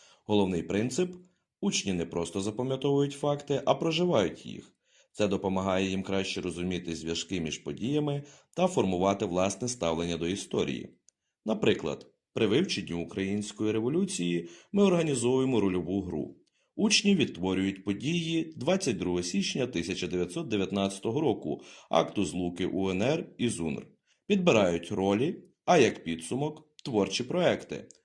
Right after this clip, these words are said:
газета, блог чи відеорепортаж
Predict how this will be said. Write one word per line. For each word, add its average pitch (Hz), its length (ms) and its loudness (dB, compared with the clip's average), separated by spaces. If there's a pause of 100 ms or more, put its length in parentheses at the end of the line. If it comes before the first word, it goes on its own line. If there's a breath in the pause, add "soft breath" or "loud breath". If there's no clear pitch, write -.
газета, 101 760 -2
блог 98 520 0
чи 135 140 -4
відеорепортаж 92 880 0